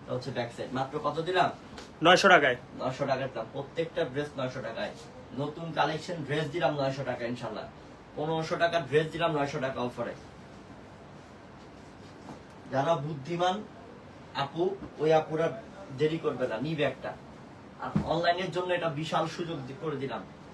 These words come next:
Speaker 1: অনলাইনে নেওয়ার জন্য এটা বিশাল সুযোগ করে দিলাম ইনশাল্লাহ, নিয়ে নিবেন। এই সব প্রিন্ট আগে কখনোই দেখেন নাই।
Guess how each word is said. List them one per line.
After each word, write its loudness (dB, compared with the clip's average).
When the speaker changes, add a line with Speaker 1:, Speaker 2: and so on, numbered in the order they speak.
Speaker 1:
অনলাইনে 6
নেওয়ার 6
জন্য 0
এটা 6
বিশাল 2
সুযোগ -4
করে 0
দিলাম 0
ইনশাল্লাহ, -4
নিয়ে 2
নিবেন। 0
এই 0
সব 4
প্রিন্ট 2
আগে 0
কখনোই 0
দেখেন 4
নাই। 0